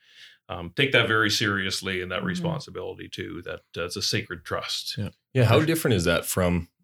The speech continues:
Speaker 4: just maybe briefly going to that, like, how different is that from, I guess, the,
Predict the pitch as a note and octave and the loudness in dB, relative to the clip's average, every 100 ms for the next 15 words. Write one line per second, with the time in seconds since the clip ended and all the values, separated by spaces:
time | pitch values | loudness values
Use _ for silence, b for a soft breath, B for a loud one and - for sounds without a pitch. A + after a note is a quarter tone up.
0 | - G2+ G2+ G#2 F2+ D#2+ F#2 F#2 E2 D#2+ | -4 0 2 2 2 2 0 0 0 2
1 | E2+ G2 D#2 - - G2 A#2 B2 G#2+ F2+ | 2 2 -2 -8 -6 2 4 4 4 2
2 | F2 E2+ - - - F2 E2 D#2+ - _ | 2 0 -2 -4 0 0 0 -4 -10 _
3 | - E2+ - F#2 D2+ | -4 -2 0 0 -2